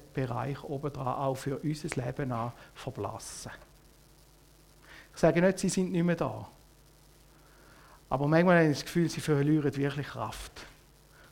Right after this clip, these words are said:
Je mehr dass das reindrückt, desto mehr Kraft verliert.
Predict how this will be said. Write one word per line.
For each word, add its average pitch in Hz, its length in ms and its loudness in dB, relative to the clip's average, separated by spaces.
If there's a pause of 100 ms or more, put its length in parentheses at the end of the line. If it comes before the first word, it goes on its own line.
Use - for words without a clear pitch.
(160)
Je 147 180 6
mehr 156 300 8
dass 175 180 2
das - 160 -4
reindrückt, 165 600 -2
desto 131 300 -2
mehr 127 280 0
Kraft - 580 -6
verliert. 117 440 -6